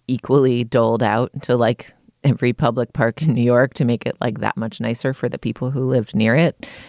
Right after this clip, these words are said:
you know, how much better would that have been for the city than kind of creating a pocket of West Chelsea and the meatpacking district that,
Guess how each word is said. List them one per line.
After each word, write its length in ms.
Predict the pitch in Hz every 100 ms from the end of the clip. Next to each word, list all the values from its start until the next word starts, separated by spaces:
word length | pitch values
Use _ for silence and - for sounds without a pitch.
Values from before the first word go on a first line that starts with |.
| - _
you 100 | 135
know, 200 | 113 107
how 140 | 131 117
much 260 | 117 123
better 280 | 107 110 110
would 180 | 110 107
that 160 | 107 117
have 180 | 113
been 220 | - 107 110
for 120 | 117
the 80 | 113
city 360 | - 110 117
than 540 | 123 113 120 113 208 120 - - _ _ _
kind 160 | - 107
of 260 | 104 - -
creating 640 | - 113 110 107 110 104 101
a 300 | 98 104 117 _ _ -
pocket 500 | - 117 - 110 107
of 180 | 110 113
West 260 | 120 120 -
Chelsea 580 | - 107 - 113 113
and 140 | 113 110
the 40 |
meatpacking 440 | 107 117 123 - 117
district 440 | 120 - 127 -
that, 180 | - 123